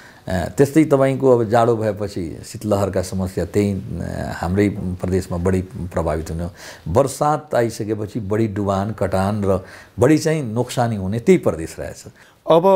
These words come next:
Speaker 2: पुनर्निर्माण गर्नुपर्ने, बनाउनुपर्ने, भत्केका संरचना बनाउनुपर्ने घरहरूको सङ्ख्या दुई हजार पच्चिस सय रहेछ, होइन? प्रदेश दुई सरकार आफैले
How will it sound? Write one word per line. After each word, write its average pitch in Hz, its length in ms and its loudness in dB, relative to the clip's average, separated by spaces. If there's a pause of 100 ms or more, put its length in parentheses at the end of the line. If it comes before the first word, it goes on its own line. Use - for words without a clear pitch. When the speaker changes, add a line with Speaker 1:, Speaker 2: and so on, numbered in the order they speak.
(460)
Speaker 2:
पुनर्निर्माण 180 580 4
गर्नुपर्ने, 131 720 2 (500)
बनाउनुपर्ने, 127 640 4
भत्केका 107 440 2
संरचना 113 540 -2
बनाउनुपर्ने 104 560 0
घरहरूको 92 440 -2
सङ्ख्या 104 280 -2
दुई 107 160 -2
हजार 92 220 -2
पच्चिस 90 380 -8
सय 92 120 -6
रहेछ, 85 240 -10
होइन? 87 280 -8 (840)
प्रदेश 156 560 2
दुई 139 320 2
सरकार 151 640 2
आफैले 190 680 0